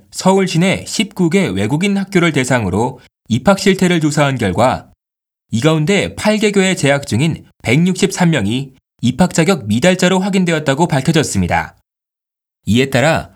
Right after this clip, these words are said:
학교 측에 이들 학생들에 대해 출교 조치할 것을 지시했습니다. 이번에 적발된 학생 백육십삼 명 가운데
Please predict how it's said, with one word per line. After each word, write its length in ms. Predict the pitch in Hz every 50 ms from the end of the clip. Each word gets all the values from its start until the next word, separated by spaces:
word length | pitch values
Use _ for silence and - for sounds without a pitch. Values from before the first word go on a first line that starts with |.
| _ _
학교 260 | - - 190 - 190
측에 500 | 165 - - - 160 175 170 104 87 - _
이들 260 | - 98 104 143 165
학생들에 560 | 180 170 202 196 - 202 196 190 170 160 151 -
대해 400 | - 92 98 110 123 139 143 - _ _ _ -
출교 360 | - - 226 226 208 220 214
조치할 400 | 208 180 160 - - 170 165 160
것을 300 | - 156 143 185 185 190
지시했습니다. 840 | 190 170 151 - 165 139 - - - 85 80 - 78 76 - - _ _ _ _ _ _ _ _ _ _ _ _ _ _ _ _ _ _ _ _ -
이번에 360 | 101 113 127 151 175 196 185
적발된 460 | - 165 151 - 165 151 143 156 151
학생 500 | 139 120 - - 175 180 151 92 78 -
백육십삼 680 | - - 120 156 175 170 160 - - 180 - - 190 190
명 140 | 180 180 165
가운데 540 | 147 131 104 95 92 85 101 113 135 143 -